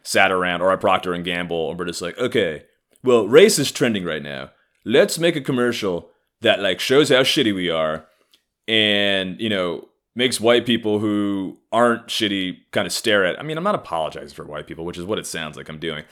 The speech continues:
I just care about changing ignorant white people's minds. And they see a commercial like that,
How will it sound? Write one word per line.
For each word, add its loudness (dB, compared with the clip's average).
I 6
just 2
care 6
about 2
changing -2
ignorant 0
white 0
people's -10
minds. -6
And -4
they 2
see 0
a -2
commercial 0
like 2
that, 6